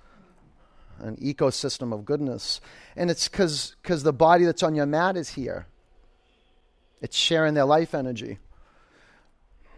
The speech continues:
You know, and even if it, it, it seems like, or it occurs like it's just, um, a big struggle and coming apart, just consider that as somebody who's been practicing for twenty years, um, par for the course. Resistance.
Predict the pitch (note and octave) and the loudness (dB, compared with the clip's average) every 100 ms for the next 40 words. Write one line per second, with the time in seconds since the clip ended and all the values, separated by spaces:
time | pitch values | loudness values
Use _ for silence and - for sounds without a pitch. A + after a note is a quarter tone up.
0 | - - - - - - - - - G#3+ | -20 -20 -20 -20 -20 -20 -20 -16 -4 4
1 | G#3 G#3+ G#3+ A3 B3 A#3 A3+ F#3+ F#3 - | 6 6 4 2 2 2 2 2 2 0
2 | F3 - - A3 B3+ E3+ E3+ E3 E3 D3+ | -4 -4 0 4 4 6 8 8 6 2
3 | D3 - G3+ G3 E3+ D#3+ D3+ C#3+ - E3+ | 0 4 8 8 8 4 2 -2 -2 0
4 | - - - - - - - D3 C3+ C3 | -2 -6 -12 -20 -20 -20 -8 -2 0 2
5 | B2 A#2 - _ _ _ - B2 D3+ G3+ | -2 -6 -12 _ _ _ -2 0 2 2
6 | - - F#3 F3+ F#3 F3 E3 - F3+ E3+ | 2 2 6 8 10 8 2 0 0 2
7 | D#3+ - D#3+ D#3 - B3 - C4 A3 - | 0 4 4 4 2 0 0 -2 2 6
8 | A3+ G#3 D#3 C3 D3 - D#3+ - F3+ F#3 | 6 8 8 8 6 6 2 0 2 2
9 | F3 C#3+ D#3+ - E3 D#3 D3+ D3+ B2+ - | 2 0 -2 2 2 2 -4 -10 -10 -6
10 | D3 C#3+ C3+ C3 B2 - - - - - | -4 -2 0 0 -2 -8 -18 -20 -18 0
11 | C3+ B2+ E3+ D3+ D3 B2 - B2 G#2+ - | 0 2 6 6 4 -2 0 -2 -2 -4
12 | - - - - _ - C3 B2 D#3+ D#3 | -6 -8 -16 -20 _ -8 -4 2 2 2
13 | F3+ E3+ D#3+ - - | 0 -2 -2 -4 -6